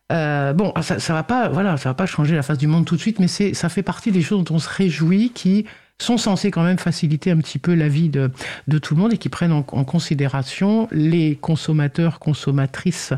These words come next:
que nous sommes, même parfois malgré nous, et qui nous permettent donc de, voilà, d'imaginer qu'un,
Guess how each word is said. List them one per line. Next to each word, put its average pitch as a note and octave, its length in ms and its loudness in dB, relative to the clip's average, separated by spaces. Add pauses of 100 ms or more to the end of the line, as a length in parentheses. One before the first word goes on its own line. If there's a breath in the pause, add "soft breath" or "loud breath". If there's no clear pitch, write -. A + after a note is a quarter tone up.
(380 loud breath)
que D#3+ 120 0
nous C#3 140 4
sommes, F3+ 360 0 (420)
même C3+ 220 0
parfois C3 300 -6
malgré A#2+ 320 0
nous, F3+ 180 0 (320 loud breath)
et F3+ 100 2
qui G3 140 2
nous F#3 100 4
permettent E3 340 -2
donc E3+ 200 2
de, C#3 200 0 (360 loud breath)
voilà, E3+ 220 0
d'imaginer G3+ 560 2
qu'un, - 320 -2